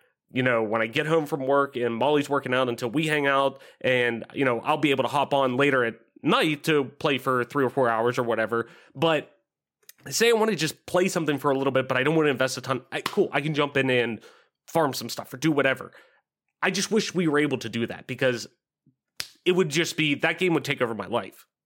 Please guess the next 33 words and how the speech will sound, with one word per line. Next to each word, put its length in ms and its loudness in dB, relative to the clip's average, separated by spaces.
<laughs> 200 -4
Like, 440 2
it 320 0
would 100 2
just 180 0
be 100 2
one 160 4
of 60 2
those 160 2
games 300 2
that, 140 0
like, 260 0
that 120 2
would 100 4
be 80 2
my 160 2
go-to, 380 2
like, 220 2
"Okay, 220 0
cool, 200 2
I 80 0
have 100 0
an 80 0
hour, 240 2
I'm 100 2
gonna 140 2
pop 260 0
in 80 0
and 80 -2
just 180 -4
do 120 -4
these 220 -4
things." 300 -4